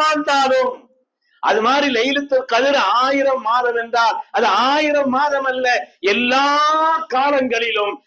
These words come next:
லைலத்துல் கத்ருடைய பயன் இருந்து கொண்டே இருக்கு. ஒரு லைலத்துல் கத்ர வாழ்க்கையில் பெற்றீங்கன்னா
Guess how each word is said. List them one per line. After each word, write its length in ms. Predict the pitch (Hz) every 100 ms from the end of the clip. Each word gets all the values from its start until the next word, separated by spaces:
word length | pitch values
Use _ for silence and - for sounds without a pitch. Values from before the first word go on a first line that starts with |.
| _
லைலத்துல் 540 | 165 220 214 208 202 190
கத்ருடைய 400 | 180 170 170 165 156
பயன் 380 | 175 202 320 285 -
இருந்து 240 | 208 214
கொண்டே 220 | 165 156 139
இருக்கு. 260 | - - - _ _ _
ஒரு 180 | - 139
லைலத்துல் 500 | 135 240 226 208 190
கத்ர 180 | 214 254 233
வாழ்க்கையில் 460 | 196 196 196 190 175
பெற்றீங்கன்னா 600 | - 196 175 165 165